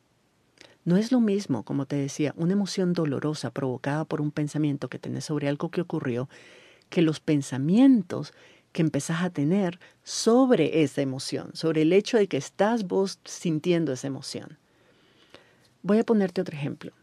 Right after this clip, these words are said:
Digamos que yo estoy triste porque es Navidad y un ser querido ya no está conmigo. Este pensamiento de que es-, ese ser querido no está conmigo me genera una emoción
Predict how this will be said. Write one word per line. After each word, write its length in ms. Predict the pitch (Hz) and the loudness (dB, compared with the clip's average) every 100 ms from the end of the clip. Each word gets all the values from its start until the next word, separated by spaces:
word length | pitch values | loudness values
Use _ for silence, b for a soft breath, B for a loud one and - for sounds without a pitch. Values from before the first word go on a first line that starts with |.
| - | -8
Digamos 300 | 160 185 214 | -2 0 -2
que 140 | - | -4
yo 120 | 185 | -6
estoy 240 | 185 - 185 | -4 0 0
triste 340 | 180 180 - | 0 -4 -4
porque 280 | 165 143 - | -6 -6 -6
es 120 | 156 | -4
Navidad 540 | 180 175 165 147 143 143 b b b b _ | -2 2 2 2 0 -4 b b b b _
y 380 | 165 147 135 135 | -2 0 0 -2
un 120 | 165 | -2
ser 200 | 160 165 | -2 -4
querido 340 | - 156 147 143 | -4 -2 0 0
ya 180 | 139 131 | -2 -4
no 80 | |
está 200 | 135 - | -4 -6
conmigo. 420 | - - 104 92 - _ _ _ b b b b b | -10 -8 -8 -10 -14 _ _ _ b b b b b
Este 200 | - - | -4 -2
pensamiento 840 | - 254 226 190 180 156 135 - - _ _ _ _ _ | 2 2 2 0 2 2 0 -8 -16 _ _ _ _ _
de 200 | - 156 | -6 -4
que 220 | 143 147 139 | -2 -4 -4
es-, 180 | 151 - _ _ - - | -6 -10 _ _ -16 -6
ese 260 | 156 196 | -4 -2
ser 180 | 185 185 | -2 -2
querido 320 | - 165 160 | -2 -2 -2
no 60 | 139 | -2
está 200 | 143 160 | -4 -6
conmigo 440 | 175 151 135 139 | -2 -2 -2 -2
me 140 | - 175 | 0 0
genera 400 | 170 165 185 175 | 2 2 2 2
una 140 | 160 | 0
emoción 480 | 147 131 - 139 123 | 0 -2 -4 -4 -6